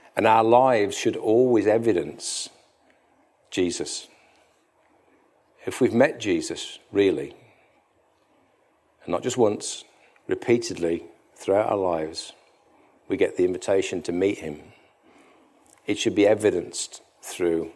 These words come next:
our actions. We should be able to see it. Simon the Pharisee was the religious one.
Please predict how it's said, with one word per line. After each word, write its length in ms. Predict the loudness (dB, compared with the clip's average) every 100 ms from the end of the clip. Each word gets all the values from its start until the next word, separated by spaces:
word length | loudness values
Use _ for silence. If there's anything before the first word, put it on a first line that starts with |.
| -10
our 220 | -6 -4
actions. 580 | -6 -10 -12 -14 -16 -12
We 80 |
should 180 | -8 -6
be 100 | -2
able 120 | -2 -2
to 100 | -8
see 340 | -8 -4 -4
it. 100 | -4 -10 _ _ _ _ -14
Simon 420 | 2 4 4 2
the 60 |
Pharisee 540 | 2 2 4 2 0 0
was 160 | 0
the 100 | 0
religious 480 | 0 2 2 2 0
one. 260 | -2 -4